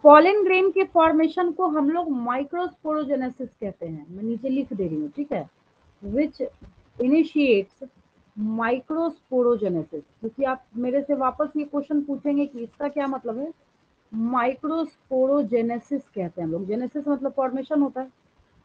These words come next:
Microspor-, the cell which initiates microsporogenesis। अब वापस आपकी query आएगी कि what is the meaning of microsporogenesis? ये five star क्वेश्चन है।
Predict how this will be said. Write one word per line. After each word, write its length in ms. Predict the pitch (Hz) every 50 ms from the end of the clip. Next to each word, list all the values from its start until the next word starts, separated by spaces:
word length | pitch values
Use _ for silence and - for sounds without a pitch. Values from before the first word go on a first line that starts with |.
| _ _ _ _ _ 190 208
Microspor-, 800 | 220 220 226 220 - 254 262 262 262 _ _ 240 220 214 208 - - - 170
the 120 | 185 220 226
cell 360 | - - 311 320 339 359 339
which 240 | 285 311 294 - -
initiates 720 | - 269 262 285 302 285 - - 285 285 294 320 311 - _ -
microsporogenesis। 1160 | 254 240 240 233 - 269 277 269 - - _ 240 226 233 233 220 214 185 160 147 - - - - _ _ _ _ _ _ _ _ _ _ _ _ _ _ -
अब 120 | 196 196
वापस 440 | 208 233 240 247 - 311 320 311 311
आपकी 300 | 302 285 277 - - 311
query 380 | 285 - 285 269 269 262 285 294
आएगी 340 | 277 254 247 247 220 233 269
कि 200 | 262 - 285 285 262 226 214 - _ _ _ - _ _ -
what 240 | 196 196 214 226 233 247
is 120 | 285 277
the 140 | 226 226 240
meaning 420 | 220 214 214 220 233 240 277 285 311
of 140 | 330 320 320 -
microsporogenesis? 1200 | 277 285 285 277 285 311 311 311 - _ - 294 294 294 285 285 285 277 277 277 - 294 285 -
ये 60 | 233 220
five 320 | 226 _ 226 220 220 214
star 280 | 190 - _ 180 160 160
क्वेश्चन 400 | 151 - 151 143 - - 135 139
है। 60 | 143